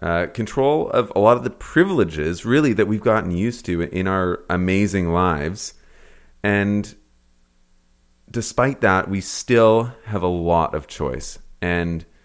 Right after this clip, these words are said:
going back to Stoic philosophy, that where we often refer back to,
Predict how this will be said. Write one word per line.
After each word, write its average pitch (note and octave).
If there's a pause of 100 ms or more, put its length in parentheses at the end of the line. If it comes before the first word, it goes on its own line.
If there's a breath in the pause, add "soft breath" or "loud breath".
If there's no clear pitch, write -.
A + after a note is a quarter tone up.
(220 soft breath)
going A#2
back A#2
to A2
Stoic G#2
philosophy, F2
that F2+
where E2
we E2
often F#2+ (600 soft breath)
refer G2+
back E2
to, E2